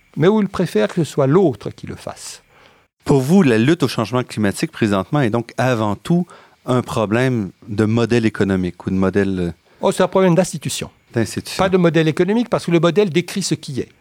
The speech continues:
Speaker 1: Ou de modèle, si vous voulez, en ce sens-là. Euh, c'est ça, il faut un nouveau modèle. C'est-à-dire, je pense que le schéma actuel, où ce sont les États-nations qui prennent les décisions, est un mauvais modèle.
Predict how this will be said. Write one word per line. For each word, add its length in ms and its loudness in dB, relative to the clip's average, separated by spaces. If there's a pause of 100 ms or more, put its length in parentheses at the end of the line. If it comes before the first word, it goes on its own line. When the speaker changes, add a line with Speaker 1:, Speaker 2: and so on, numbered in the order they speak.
(200)
Speaker 1:
Ou 160 6
de 100 6
modèle, 280 4
si 120 0
vous 100 2
voulez, 160 4
en 60 4
ce 120 -2
sens-là. 480 -4 (420)
Euh, 220 4
c'est 180 -2
ça, 100 0
il 120 -2
faut 160 2
un 40 2
nouveau 220 2
modèle. 460 -4
C'est-à-dire, 420 0
je 120 -2
pense 680 -2
que 360 2 (1000)
le 260 2
schéma 520 2
actuel, 720 0 (100)
où 80 0
ce 100 -2
sont 200 -2
les 200 2
États-nations 880 0
qui 180 -8
prennent 320 0
les 80 0
décisions, 640 -2 (480)
est 180 -2
un 80 4
mauvais 280 2
modèle. 380 -8